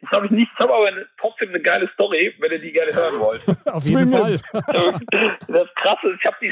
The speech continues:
Speaker 1: Story in meinem Leben dreitausend Mal erzählt. Ich hab die aber lange nicht mehr erzählt. Und es ist wirklich eine wahre Begebenheit. Eine gute Geschichte. Ihr habt ja schon selber erkannt, dass, ähm, dass, dass, dass, dass, dass Fohlen ist im Endeffekt ja das Maskottchen von Borussia Mönchengladbach.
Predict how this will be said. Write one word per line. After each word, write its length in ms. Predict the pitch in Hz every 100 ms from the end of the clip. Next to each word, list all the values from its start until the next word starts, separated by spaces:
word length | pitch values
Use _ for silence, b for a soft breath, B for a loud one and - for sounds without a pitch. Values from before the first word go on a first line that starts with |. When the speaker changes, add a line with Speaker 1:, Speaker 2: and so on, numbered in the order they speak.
| -
Speaker 1:
Story 260 | 202 220
in 80 | 190
meinem 180 | 175 170
Leben 260 | 180 202 196
dreitausend 480 | 170 185 208 185 175
Mal 160 | 175 165
erzählt. 440 | - 180 202 226 _ _ _ _ _ _
Ich 80 | -
hab 120 | 190
die 100 | -
aber 140 | 175 170
lange 240 | 185 175
nicht 180 | 165 -
mehr 120 | 113
erzählt. 360 | 104 - 104 -
Und 120 | 143
es 120 | 156 180
ist 140 | 123
wirklich 240 | 156 117 -
eine 100 | 139
wahre 360 | 135 156 156 143 _
Begebenheit. 600 | 120 156 - - - 101 _ _ _ _
Eine 80 | -
gute 180 | 160 151
Geschichte. 460 | 135 143 139 - - _ b b b b
Ihr 140 | 147 175
habt 160 | -
ja 80 | 240
schon 240 | - 202 160
selber 240 | 220 240
erkannt, 540 | 190 165 - 202 254 214 -
dass, 200 | 160 175 - -
ähm, 380 | 160 160 160 190 _ _ -
dass, 120 | 147 -
dass, 100 | 156 - -
dass, 100 | 143 -
dass, 100 | 139 - -
dass 100 | 135 -
Fohlen 560 | - 208 202 156 226 302 -
ist 100 | 151
im 100 | 139
Endeffekt 400 | 170 175 160 -
ja 60 | 143
das 120 | 143
Maskottchen 560 | 143 - 160 - 151 139
von 160 | 147 131
Borussia 260 | 139 -
Mönchengladbach. 680 | 135 - 135 120 120 - 95